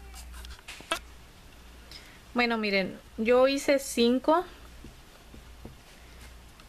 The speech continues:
para el tamaño de mi mano. Ustedes pueden hacer las que ustedes gusten para que les quede a su tamaño. Yo me las estuve midiendo.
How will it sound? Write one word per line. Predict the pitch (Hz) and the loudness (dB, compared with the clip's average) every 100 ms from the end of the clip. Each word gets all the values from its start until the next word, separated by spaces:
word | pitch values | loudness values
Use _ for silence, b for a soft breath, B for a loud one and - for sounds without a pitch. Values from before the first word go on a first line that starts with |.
| - | -4
para | 214 214 | -2 0
el | |
tamaño | 208 208 220 247 | -2 -4 -4 0
de | 240 | 2
mi | 220 208 | 2 4
mano. | 202 214 269 | 4 4 2
Ustedes | 294 240 247 | 2 2 2
pueden | - 240 233 | 2 2 2
hacer | 226 226 226 - - - 214 | 2 2 0 -2 -20 -6 -2
las | 214 | -2
que | - | -2
ustedes | 208 - 214 220 214 | -6 -2 0 2 0
gusten | 208 214 - 302 302 | -2 -4 -4 -4 0
para | 233 208 | 0 0
que | 208 | 2
les | 202 202 | 2 0
quede | - 214 214 | 2 4 4
a | |
su | 208 208 | 2 -4
tamaño. | 202 196 202 247 320 - - B B B B - | -2 0 2 2 0 -4 -18 B B B B -4
Yo | 214 | 2
me | 220 | 4
las | 214 | 2
estuve | 214 214 208 | 0 0 0
midiendo. | 185 190 208 269 339 | 0 2 2 2 0